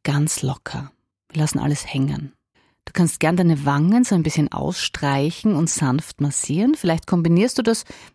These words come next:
gleich mit dem Einmassieren der Hautcreme im Gesicht in der Früh. Somit schlägst du gleich zwei Fliegen mit einer Klappe. Also schön von den Kieferknochen, wir beginnen oben bis zum Kinn hinunter ausstreichen.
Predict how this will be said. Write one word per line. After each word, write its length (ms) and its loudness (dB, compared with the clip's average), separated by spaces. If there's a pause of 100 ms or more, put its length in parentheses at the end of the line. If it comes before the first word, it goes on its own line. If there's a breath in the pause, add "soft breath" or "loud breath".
gleich 200 -2
mit 140 0
dem 100 0
Einmassieren 680 2
der 200 0
Hautcreme 640 0
im 160 0
Gesicht 460 -2
in 80 2
der 100 2
Früh. 220 -2 (400 loud breath)
Somit 260 0
schlägst 380 -4
du 80 -2
gleich 240 -4
zwei 260 0
Fliegen 380 0
mit 120 2
einer 220 2
Klappe. 460 -6 (580)
Also 180 0
schön 300 2
von 140 0
den 100 2
Kieferknochen, 680 0
wir 60 2
beginnen 380 0
oben 400 2
bis 220 -2
zum 160 0
Kinn 420 2
hinunter 560 2
ausstreichen. 1000 -2